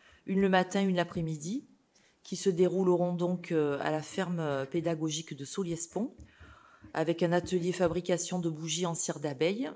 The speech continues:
et également un atelier plantes aromatiques et médicinales. Et le vendredi six, on clôturera cette semaine par le loto, tant attendu et apprécié de nos seniors.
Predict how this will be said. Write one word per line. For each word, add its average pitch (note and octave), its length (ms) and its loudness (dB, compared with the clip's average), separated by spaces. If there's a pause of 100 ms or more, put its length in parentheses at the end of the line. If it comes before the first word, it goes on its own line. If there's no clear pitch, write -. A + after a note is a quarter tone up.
et E3+ 100 0
également E3 460 2
un G#3+ 100 2
atelier E3+ 560 -2
plantes F#3 300 -2
aromatiques D#3 680 -4
et G3 100 0
médicinales. E3+ 680 -4 (720)
Et G#3+ 80 8
le G#3 80 8
vendredi F#3 420 2
six, A#3+ 360 -2
on A3 100 0
clôturera F3 500 -2
cette E3 220 -8
semaine F3+ 480 0
par D#3 240 -4
le D3+ 140 -2
loto, C#3+ 420 -6 (580)
tant F#3 160 0
attendu E3+ 600 -2
et G#3 60 -2
apprécié E3 440 -4
de F#3 100 -4
nos F3 120 -4
seniors. B2+ 420 -10